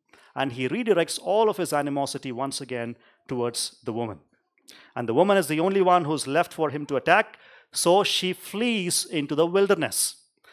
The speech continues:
She flees into the wilderness. Now listen to me very carefully, please. In what verse is that escape mentioned?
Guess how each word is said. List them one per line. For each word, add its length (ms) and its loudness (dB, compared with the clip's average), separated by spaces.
She 220 -2
flees 600 -4
into 220 -8
the 80 0
wilderness. 560 -2
Now 120 2
listen 240 0
to 60 -4
me 80 -2
very 160 0
carefully, 360 -4
please. 360 -10
In 220 2
what 280 8
verse 440 6
is 240 0
that 160 4
escape 380 0
mentioned? 460 -4